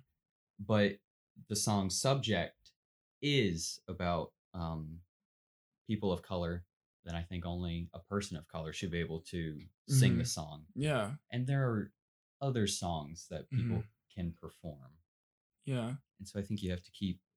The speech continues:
Speaker 1: that in mind as well.
Speaker 2: There
Speaker 1: I'm trying to
Speaker 2: was
Speaker 1: think of, there, there's one that I have in mind
Speaker 2: Yeah, I
Speaker 1: that I'm
Speaker 2: have
Speaker 1: trying to
Speaker 2: one in
Speaker 1: think of.
Speaker 2: mind as well. Like, uh, Kendrick Lamar. Um,
Speaker 1: Mm.
Speaker 2: he
Speaker 1: All
Speaker 2: was,
Speaker 1: Right.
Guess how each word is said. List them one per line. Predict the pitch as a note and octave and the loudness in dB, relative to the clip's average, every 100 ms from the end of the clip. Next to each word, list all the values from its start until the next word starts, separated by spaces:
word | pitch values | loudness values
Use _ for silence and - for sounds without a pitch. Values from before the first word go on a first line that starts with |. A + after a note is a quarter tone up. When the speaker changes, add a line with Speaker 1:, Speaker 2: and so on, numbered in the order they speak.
| _ | _
Speaker 1:
that | F#2 F2+ | -2 0
in | E2+ | 0
mind | E2 D#2+ | 0 -2
as | D#2 - | -6 -6
well. | E2+ E2 E2 - - | -4 -2 -4 -10 -10
Speaker 2:
There | C3 D3 | 2 4
Speaker 1:
I'm | |
trying | D3 B2 | 6 6
to | B2+ | 6
Speaker 2:
was | - | 2
Speaker 1:
think | A#2+ | 0
of, | G#2+ F2 - _ _ _ _ | 0 -2 -8 _ _ _ _
there, | G2+ F#2 | -4 -2
there's | F2+ E2 | -2 -6
one | E2 F#2+ G#2+ | -4 0 2
that | G2 | 2
I | F2 | 0
have | D#2+ E2+ D#2 | -2 -6 -6
in | D#2+ | -10
mind | D#2 D#2 | -10 -8
Speaker 2:
Yeah, | F#2+ C3+ | 0 2
I | A#2+ | 2
Speaker 1:
that | A#2+ C#3 | 2 6
I'm | |
Speaker 2:
have | F3+ A3 | 6 6
Speaker 1:
trying | |
to | F#3 | 6
Speaker 2:
one | D3+ | 6
in | C3 | 6
Speaker 1:
think | B2+ | 6
of. | |
Speaker 2:
mind | B2+ B2+ B2 | 6 4 2
as | A#2+ | 2
well. | B2 C3 B2 | 2 4 4
Like, | A#2 C3 B2 C3+ | 4 2 4 4
uh, | B2+ A#2+ | 6 6
Kendrick | A#2 - D#3 D3 C3+ | 4 2 2 2 2
Lamar. | A#2 A2+ B2 G#2+ C#3 - - | 2 4 4 2 -4 -12 -4
Um, | B2 B2 A#2 G#2+ G2 A#2 F3 | 0 4 8 8 8 2 -6
Speaker 1:
Mm. | - | -12
Speaker 2:
he | C#3 C#3 C#3 | -6 0 4
Speaker 1:
All | C3 | 8
Speaker 2:
was, | G2 | 8
Speaker 1:
Right. | F#2+ G2+ A#2+ | 8 8 4